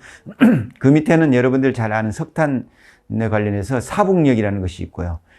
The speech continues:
그리고 그 다음 역이 바로 이제 서울 쪽으로 해서 증산, 지금은 민둥산역으로 바뀐 이 세, 세 개역 두 구간에 대해서, 어, 전기기관차가 시운전을 합니다. 왜 여기서 시운전을 하느냐? 바로 이 기-,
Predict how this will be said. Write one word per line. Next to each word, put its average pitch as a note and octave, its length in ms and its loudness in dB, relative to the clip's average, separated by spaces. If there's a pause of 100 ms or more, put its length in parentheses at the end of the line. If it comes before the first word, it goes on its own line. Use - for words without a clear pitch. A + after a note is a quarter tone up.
(120)
그리고 A2 320 0
그 A2 120 0
다음 A#2+ 480 4
역이 A#2 460 -2 (100)
바로 F#2 300 -4
이제 F2+ 120 -6
서울 G#2+ 240 -4
쪽으로 F2+ 280 -2
해서 C3 340 0 (340)
증산, B2+ 540 4 (240)
지금은 C3 400 4
민둥산역으로 A#2 720 4
바뀐 F2+ 520 -4 (300)
이 F#2 140 -4
세, C#3+ 400 2 (300)
세 E3 240 4
개역 D3 520 4
두 D3+ 280 2
구간에 A#2+ 440 0
대해서, G2+ 500 -2 (200)
어, F2+ 120 -8
전기기관차가 G2+ 960 -4 (160)
시운전을 A2 500 0
합니다. E2+ 360 -4 (360)
왜 F#3+ 280 6
여기서 F#3+ 240 6
시운전을 C#3+ 420 2
하느냐? G#2+ 480 -2 (280)
바로 A2+ 180 -4
이 B2+ 200 0
기-, A2 280 -6